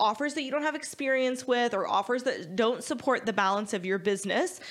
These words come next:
before you're ready. So I'm gonna give you one more example of that, and then I'm gonna get, I'm gonna get you going on, um, the demand workbook. So I had one of my students come in who was gonna start selling a low-priced program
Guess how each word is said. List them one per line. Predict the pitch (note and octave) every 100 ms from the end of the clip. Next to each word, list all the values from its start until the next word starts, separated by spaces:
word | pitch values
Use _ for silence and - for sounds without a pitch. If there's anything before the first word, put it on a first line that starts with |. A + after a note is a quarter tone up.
| - -
before | A3 - G#3+ G#3
you're | G3+ G3
ready. | F#3 C3+ D3
So | G#3 F#3+
I'm |
gonna | G#3+ G#3+
give | G3+
you | G#3
one | G3+ A#3 C4+
more | C#4+ C#4
example | C4 B3+ A#3+ A#3+
of | A#3 F#3+
that, | A3 F#3+ -
and | G#3
then | G3+
I'm |
gonna | G3+
get, | F#3 G#3+ - - - -
I'm | G3+
gonna | G3
get | F3+ G#3+ G3+
you | G#3+
going | G3+ F3+ G#3 C4+ D4 -
on, | G3+ F#3+ F#3 F#3+ G3 - - -
um, | - G3 F#3
the | G#3 G3 - _ -
demand | A3 G#3 G3 F#3+
workbook. | F#3+ F#3 - - - _ _ _ _ - - -
So | -
I | - G#3+
had | G#3 B3
one | B3+ C4
of |
my | C4
students | A#3 A#3+ G3+ G3
come | - G3
in | G3 G3+ A3 - - -
who | C4
was | A3+ G#3+
gonna | A#3
start | A3 A3 -
selling | - A3+ G#3+ A#3+ -
a | G3 G3+ G3 F3+
low-priced | - F#3+ G#3 - B3 A#3+ -
program | - B3+ G#3+ G#3 G3 D#4+